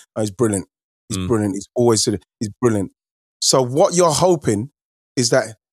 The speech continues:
Speaker 1: them seeing that move, and you're right, it's a seismic psychological move. And he's looking for a reaction from that dressing room. I'm delighted to see that. And now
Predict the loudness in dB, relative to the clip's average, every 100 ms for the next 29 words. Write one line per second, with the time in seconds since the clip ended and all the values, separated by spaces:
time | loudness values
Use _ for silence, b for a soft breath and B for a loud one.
0 | -14 0 2 2 -2 -6 _ -6 -2 2
1 | 2 2 2 2 0 2 2 2 4 2
2 | 0 -8 _ -8 -2 0 0 0 0 0
3 | -2 -2 -4 -6 -10 -2 0 0 0 0
4 | -2 -6 -4 -2 -2 -6 _ _ _ _
5 | _ _ _ _ -2 0 -2 -6 _ _
6 | -2 0 2 2 2 0 4 4 4 2
7 | 0 -4 -2 0 0 0 0 0 -2 -4
8 | -6 -6 -12 _ -4 -2 0 2 2 2
9 | -2 -6 -4 -2 0 0 -4 -2 0 2
10 | 4 4 2 2